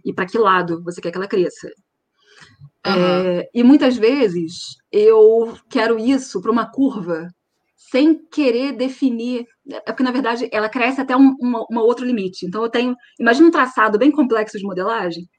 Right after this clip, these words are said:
Speaker 1: e que eu tenho uma reta aqui e uma reta aqui. E eu quero que essa aqui
Speaker 2: Aham.
Speaker 1: estenda até encostar aqui. Pra reta
Speaker 2: Tá.
Speaker 1: tem esse recurso. Pra curva, não tem exatamente assim. Então, eu queria só que ela crescesse até encostar aqui. E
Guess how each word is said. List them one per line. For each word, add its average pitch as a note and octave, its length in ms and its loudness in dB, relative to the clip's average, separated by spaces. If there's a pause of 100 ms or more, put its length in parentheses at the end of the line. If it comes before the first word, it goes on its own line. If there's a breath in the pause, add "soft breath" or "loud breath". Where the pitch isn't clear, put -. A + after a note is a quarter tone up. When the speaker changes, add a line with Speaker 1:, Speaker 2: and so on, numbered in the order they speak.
Speaker 1:
e G#3 80 -2
que G#3+ 80 -2
eu G#3 40 -8
tenho F#3+ 260 -2
uma G3+ 180 -2
reta G#3+ 280 -2
aqui D4+ 380 0
e C4+ 80 0
uma C4+ 120 8
reta B3+ 260 -2
aqui. - 280 -6 (300)
E A3+ 60 -4
eu G#3+ 80 4
quero A3 200 0
que C4+ 60 0
essa A#3+ 140 -2
aqui A#3+ 240 -8
Speaker 2:
Aham. - 0 -
Speaker 1:
estenda B3+ 500 2 (100)
até A#3 240 0
encostar C4+ 380 2
aqui. F#3 380 -6 (580)
Pra D4+ 160 4
reta D4+ 260 2
Speaker 2:
Tá. C#4 60 2
Speaker 1:
tem C#4+ 160 2
esse C#4 160 -2
recurso. D4+ 640 0 (680)
Pra F4 160 0
curva, F#3+ 680 2
não C4+ 220 0
tem C4 320 -2
exatamente C4 540 -2
assim. G#3+ 380 -8 (500)
Então, A#3 540 -2
eu A3+ 100 4
queria B3+ 300 -2
só D4 120 -2
que D#4+ 80 -4
ela E4 120 0
crescesse D4 560 -4
até D4 160 -6
encostar D4+ 480 -4
aqui. A#3+ 580 -6
E A#3+ 380 -4